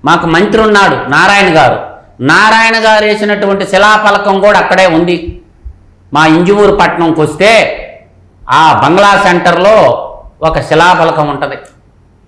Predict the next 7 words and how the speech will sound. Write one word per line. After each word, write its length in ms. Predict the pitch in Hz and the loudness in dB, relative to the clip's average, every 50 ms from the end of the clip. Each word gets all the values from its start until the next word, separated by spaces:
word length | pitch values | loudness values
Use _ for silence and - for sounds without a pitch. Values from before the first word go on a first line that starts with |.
| _ _ - | _ _ -4
ఆ? 120 | 139 180 226 269 - - - - - - - - _ _ _ _ _ _ _ _ _ _ - 147 | -2 0 0 0 -2 -4 -10 -14 -18 -20 -20 -20 _ _ _ _ _ _ _ _ _ _ -2 0
గత 280 | 160 - - 202 - 190 | 0 0 0 0 0 2
ప్రభుత్వ 400 | 190 190 196 208 208 214 233 214 | 2 2 2 0 0 0 0 0
హయాంలో 840 | 185 185 190 190 190 185 180 185 190 214 233 226 170 131 110 101 - - - - _ _ - | 2 2 2 2 2 0 0 0 0 0 0 0 0 -2 -4 -8 -14 -20 -20 -20 _ _ -14
దేవినేని 600 | 92 95 127 170 208 226 233 233 233 220 220 208 | -4 0 2 2 4 4 2 2 2 0 0 0
ఉమా 320 | 180 170 170 196 208 214 214 | 0 0 0 2 2 2 2
గారు 440 | 208 208 202 196 190 190 156 120 | 2 2 2 2 2 0 -2 -4